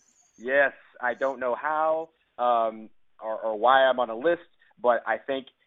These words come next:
anyone who put me on that list, whoever, wh-, whoever's out there. Victoria, you're my girl. Um, but we will see,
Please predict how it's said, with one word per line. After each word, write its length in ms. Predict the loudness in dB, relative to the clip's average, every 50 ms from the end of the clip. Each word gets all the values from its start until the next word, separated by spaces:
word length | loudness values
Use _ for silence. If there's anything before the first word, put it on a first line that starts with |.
| _ _ -6
anyone 340 | -4 -2 -2 0 -2 -2 -2
who 140 | -4 -10
put 180 | -8 -8 -8 -6
me 120 | -6 -4
on 100 | -2 0
that 160 | 0 0 2 2
list, 220 | 2 0 0 -2 -8 -6 2
whoever, 460 | 8 10 10 10 10 8 4 4 -2 _ -20 -20 -16
wh-, 200 | -12 -10 -6 2
whoever's 320 | 6 6 8 8 6 4
out 180 | 4 2 2 2
there. 140 | -2 -4
Victoria, 560 | -4 -6 -10 -8 -2 0 0 0 0 0 -2 -4 _ _ _ _ _ _ _ _
you're 140 | -4 -2 2
my 100 | 2 2
girl. 380 | 2 2 0 0 0 -2 -4 -6 _ _ _ _ -2
Um, 400 | -2 -2 0 -2 -4 -6 -8 -12 _ _
but 180 | -8 -8 -6 -4
we 120 | -2 -2
will 140 | -2 -2 -4 -6 -10
see, 380 | -12 -12 -10 -10 -10 -10 -12